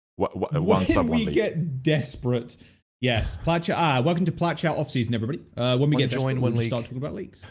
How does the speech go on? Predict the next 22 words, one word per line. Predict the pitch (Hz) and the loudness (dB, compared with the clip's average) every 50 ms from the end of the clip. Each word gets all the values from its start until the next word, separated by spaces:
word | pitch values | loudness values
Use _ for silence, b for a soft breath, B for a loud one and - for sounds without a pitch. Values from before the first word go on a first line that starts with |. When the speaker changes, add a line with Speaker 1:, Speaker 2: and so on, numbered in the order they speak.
| B B B | B B B
Speaker 1:
<laughs> | B B B - 92 | B B B -6 -4
One | 110 95 101 104 110 | 0 0 0 0 0
sub, | - - 107 - | 2 2 4 4
Speaker 2:
Yeah, | - | 4
Speaker 1:
one | 87 85 85 | 2 2 2
league. | 82 76 73 - - | 2 0 0 -2 -2
Speaker 2:
one | 139 131 127 | 0 0 2
member, | 127 127 123 123 120 113 113 117 | 2 2 2 0 0 0 0 -2
one | 113 110 113 113 113 113 110 | -2 -2 -2 -4 -4 -4 -4
league. | 110 107 107 107 - - | -4 -4 -6 -8 -10 -10
Actually, | 110 107 104 113 - - 107 | -10 -8 -10 -10 -10 -12 -14
so | - - - | -12 -12 -12
true. | - - - - 143 151 143 - - - | -14 -14 -14 -16 -16 -16 -16 -14 -8 -6
Speaker 3:
Yeah. | 120 110 | -4 -2
Speaker 1:
Yeah, | 98 95 | 0 0
one | 90 92 92 92 | 0 0 2 2
member, | 92 90 85 82 | 2 2 2 2
one | 82 76 76 78 - 69 | 0 0 0 0 0 0
league. | 73 - | -2 -4
Speaker 3:
<laughs> | |
Speaker 1:
There | - 80 | -4 -4
you | 82 82 78 | -2 -2 -2